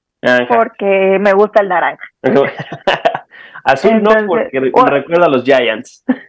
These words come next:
Speaker 2: Ah, azul no, porque si le, no, seguramente si ganan los Eagles,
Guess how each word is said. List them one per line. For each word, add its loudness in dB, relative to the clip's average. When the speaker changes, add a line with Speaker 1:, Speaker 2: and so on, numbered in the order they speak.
Speaker 2:
Ah, 4
azul 2
no, 2
porque 2
si -6
le, 0
no, 2
seguramente 0
si -2
ganan 0
los -6
Eagles, -2